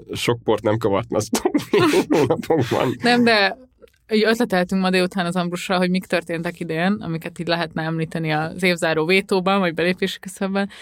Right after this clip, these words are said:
Speaker 2: és a Kissinger halálánál szerintem tényleg csak így az, hogy van ez a Twitter fiók, hogy meghalt-e már Kissinger,
Speaker 1: <laughs>
Speaker 2: és az, hogy kiírhatták, hogy igen, az így annyira katartikus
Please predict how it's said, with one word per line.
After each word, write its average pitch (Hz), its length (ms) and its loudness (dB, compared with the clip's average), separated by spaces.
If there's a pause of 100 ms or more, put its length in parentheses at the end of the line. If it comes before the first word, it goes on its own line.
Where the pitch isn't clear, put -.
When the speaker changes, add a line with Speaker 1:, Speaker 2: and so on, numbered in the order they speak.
(180)
Speaker 2:
és - 140 -8
a 190 60 -6
Kissinger 190 460 0
halálánál 185 580 2
szerintem 185 260 -4 (100)
tényleg 190 200 0
csak - 140 -16
így 185 80 -6
az, 175 140 -2
hogy 180 100 -2
van 175 120 0
ez 185 100 2
a 180 40 -4
Twitter 165 420 -8
fiók, 160 540 -10
hogy 175 180 -6
meghalt-e 170 440 -2
már 160 200 -4
Kissinger, 165 760 -2
Speaker 1:
<laughs> - 80 -2
Speaker 2:
és 214 160 -4
az, 185 420 2 (140)
hogy 226 180 -2
kiírhatták, 185 840 2 (200)
hogy 220 220 0
igen, 170 580 -2 (360)
az 214 120 4
így 220 180 0
annyira 226 360 2
katartikus 185 920 -2